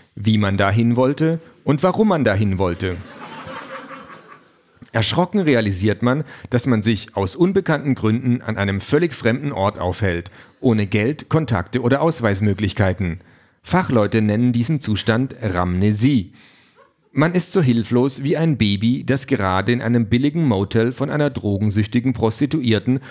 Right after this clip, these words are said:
ohne ärztliche Hilfe per Sturzgeburt zur Welt gebracht wurde.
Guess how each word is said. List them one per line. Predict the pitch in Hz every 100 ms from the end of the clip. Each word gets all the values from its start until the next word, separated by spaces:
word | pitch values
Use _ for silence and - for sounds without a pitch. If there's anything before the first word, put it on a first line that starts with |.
| - -
ohne | 170 185 110
ärztliche | 107 - 135 127
Hilfe | 131 104 110
per | 101 143
Sturzgeburt | - 196 - 127 101 107 -
zur | 113
Welt | 123 104
gebracht | - 95 104 98 104
wurde. | 101 95